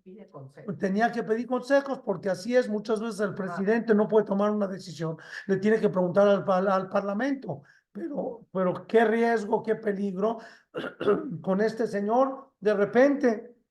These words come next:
Speaker 2: ¿Y sabe, sabe qué va a pasar? Si la matas, no dijo la palabra matarla. Dijo nada más que se la cambien por una mujer, una, una buena.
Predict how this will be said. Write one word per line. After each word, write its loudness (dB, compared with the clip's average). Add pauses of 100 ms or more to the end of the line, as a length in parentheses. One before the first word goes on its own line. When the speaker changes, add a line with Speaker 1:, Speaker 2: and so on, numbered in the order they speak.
(840)
Speaker 2:
¿Y -4
sabe, 6
sabe 2
qué 0
va 0
a -12
pasar? -2 (160)
Si -6
la 4
matas, 4
no -2
dijo -6
la -2
palabra -2
matarla. -4 (280)
Dijo -10
nada -4
más -4
que -10
se -10
la -4
cambien -6
por -10
una -6
mujer, -12
una, -6 (240)
una -2
buena. 0